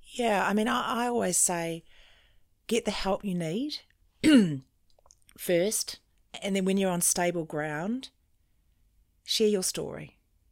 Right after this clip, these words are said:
you know, 'cause it's really important that we do talk about our own struggles, um, but we have to be on stable ground first so that we're,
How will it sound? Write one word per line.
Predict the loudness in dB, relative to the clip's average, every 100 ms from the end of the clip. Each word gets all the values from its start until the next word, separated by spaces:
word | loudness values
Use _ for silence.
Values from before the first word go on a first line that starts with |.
| _ _
you | -14
know, | -10 -8 -8
'cause | -8 -8
it's | -8 -8
really | -4 -4 -4
important | -6 -8 -8 -10
that |
we | -12
do | -8 -6 -6 -8 _ -12
talk | -6 -6
about | -6 -8 -6
our | -4
own | -6 -6 -10 -12 -14
struggles, | -12 -10 -10 -10 -12 -12 -12 -14 -12
um, | -8 -8 -10
but | -12
we | -12
have | -12 -12
to | -8
be | -8
on | -6
stable | -6 -6 -8 -10
ground | -8 -8 -8 -12
first | -14 -12 -12 -16 -20 _ _ _ _
so | -8 -6 -6
that | -6 -10
we're, | -8 -8 -10